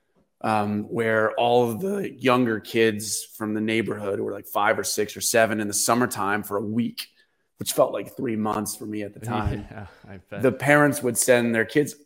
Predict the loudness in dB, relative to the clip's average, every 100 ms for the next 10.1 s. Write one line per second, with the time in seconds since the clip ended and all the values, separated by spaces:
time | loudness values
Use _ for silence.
0 | _ -20 -10 -4 -4 2 2 2 -2 -6
1 | -6 -8 -6 -2 -2 -2 -4 -4 -8 -10
2 | -4 0 0 0 -2 -2 -4 -6 -6 -4
3 | -4 -8 -2 0 0 -2 -6 -2 0 0
4 | -2 -6 -4 -2 0 -2 -4 _ _ _
5 | _ 0 0 2 0 -2 -8 -6 0 2
6 | 0 -4 -14 _ _ _ _ -2 0 0
7 | 2 0 -2 -10 -10 -6 -4 -4 -4 -6
8 | -4 0 4 4 2 -2 -8 -8 -6 0
9 | 2 4 2 0 -2 -4 -8 -12 -8 -8
10 | -10